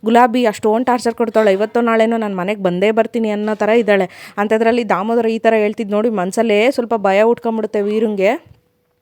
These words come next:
"ಸರಿ ಶೆಟ್ರೆ, ನಾನೀಗ ಏನ್ ಮಾಡ್ಬೇಕು ಹೇಳಿ?" ಅಂತ ದಾಮೋದರ ಕೇಳಿದಾಗ, "ನಿನ್ ಸೊಸೆನ್ ಕರಿ, ನಾನ್ ಮಾತಾಡ್ಬೇಕು" ಅಂತೇಳಿ ಅಂತಲೇ ಬಾಲ ಹೋ-, ಬಾಲನ್ನ ಕಳಿಸ್ತಾನೆ. ಬಾಲ ಹೋಗಿ ನಮ್ ವೇದನ್ನ ಕರ್ಕೊಂಡ್ ಬರ್ತಾನೆ ಅಲ್ಲಿಗೆ. ವೇದ ಬರ್ತಾಳೆ.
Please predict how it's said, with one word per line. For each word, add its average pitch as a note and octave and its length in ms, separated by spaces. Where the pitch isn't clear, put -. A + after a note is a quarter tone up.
"ಸರಿ C4+ 260
ಶೆಟ್ರೆ, D4+ 260
ನಾನೀಗ C4 280
ಏನ್ A#3 440
ಮಾಡ್ಬೇಕು A3 420
ಹೇಳಿ?" A#3 180
ಅಂತ A#3 120
ದಾಮೋದರ G#3+ 420
ಕೇಳಿದಾಗ, G#3+ 380
"ನಿನ್ A#3 200
ಸೊಸೆನ್ C4 360
ಕರಿ, A#3 180
ನಾನ್ G3+ 220
ಮಾತಾಡ್ಬೇಕು" G3+ 520
ಅಂತೇಳಿ G3 340
ಅಂತಲೇ G3+ 320
ಬಾಲ A3 320
ಹೋ-, A3 240
ಬಾಲನ್ನ A3+ 440
ಕಳಿಸ್ತಾನೆ. G#3 520
ಬಾಲ A3 260
ಹೋಗಿ A#3 460
ನಮ್ G#3+ 180
ವೇದನ್ನ G#3+ 320
ಕರ್ಕೊಂಡ್ G#3+ 400
ಬರ್ತಾನೆ G3+ 300
ಅಲ್ಲಿಗೆ. F#3 340
ವೇದ C4+ 260
ಬರ್ತಾಳೆ. A3+ 680